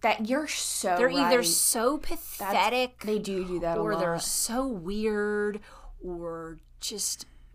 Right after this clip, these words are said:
Speaker 1: They're just over the top
Speaker 2: over
Speaker 1: in
Speaker 2: the
Speaker 1: some
Speaker 2: top.
Speaker 1: form or fashion.
Speaker 2: Whereas this guy
Speaker 1: <laughs> I
Speaker 2: was
Speaker 1: loved him.
Speaker 2: funny and enthusiastic.
Speaker 1: And ki-, like,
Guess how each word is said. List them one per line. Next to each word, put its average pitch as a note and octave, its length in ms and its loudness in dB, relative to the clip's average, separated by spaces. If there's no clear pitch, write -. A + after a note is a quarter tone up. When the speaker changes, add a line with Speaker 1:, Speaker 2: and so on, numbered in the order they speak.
Speaker 1:
They're C4+ 100 -4
just D4 200 -4
over B3+ 280 2
the E4 100 2
top A3+ 280 4
Speaker 2:
over A3 80 4
Speaker 1:
in G#3 60 0
Speaker 2:
the G3+ 40 0
Speaker 1:
some G3 340 4
Speaker 2:
top. G3+ 100 -4
Speaker 1:
form F3+ 200 -6
or D#3 80 -2
fashion. - 420 -8
Speaker 2:
Whereas A3+ 420 -2
this D4 300 -4
guy F3 540 -2
Speaker 1:
<laughs> G4+ 500 4
I - 40 0
Speaker 2:
was A4+ 160 8
Speaker 1:
loved - 240 -2
him. G#4+ 60 0
Speaker 2:
funny B3+ 400 6
and A#4 180 2
enthusiastic. F4 1300 2
Speaker 1:
And C#4+ 180 6
ki-, D4+ 140 0
like, C4+ 300 4